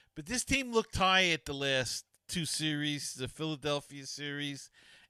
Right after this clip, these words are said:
and especially this Yankee series. They just look like a, a tired team.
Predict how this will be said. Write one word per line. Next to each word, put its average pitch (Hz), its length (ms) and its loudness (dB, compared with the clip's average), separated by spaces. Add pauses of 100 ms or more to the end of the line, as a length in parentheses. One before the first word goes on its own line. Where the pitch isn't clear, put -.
(120)
and 175 320 2
especially 143 540 -4
this 123 260 -8
Yankee 127 460 -4
series. 110 480 -8
They 135 140 -4
just 208 260 -6
look 214 180 -6
like 165 200 -2
a, 127 180 -4
a 131 60 -2
tired 135 520 0 (100)
team. 90 440 -8